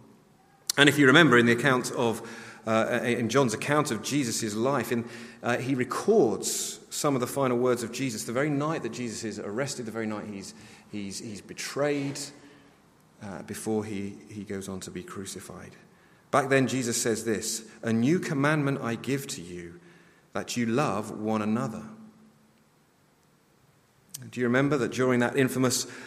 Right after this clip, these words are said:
Last Supper, Jesus painted a very vivid picture for his followers, a vivid picture of servant-hearted love?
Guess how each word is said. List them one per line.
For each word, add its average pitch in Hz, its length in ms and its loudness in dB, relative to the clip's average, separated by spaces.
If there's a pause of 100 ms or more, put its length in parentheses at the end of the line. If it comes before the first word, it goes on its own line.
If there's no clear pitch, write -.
Last 123 400 4
Supper, 151 600 2 (420)
Jesus 131 320 -4
painted 143 340 -4
a 135 60 -2
very 160 520 0
vivid 147 540 -4
picture - 460 -6 (360)
for - 160 -2
his 107 200 -2
followers, 92 580 -8 (840)
a - 40 -14
vivid 127 280 0
picture 127 400 0
of 92 120 -6
servant-hearted 120 1080 -2
love? 101 500 -8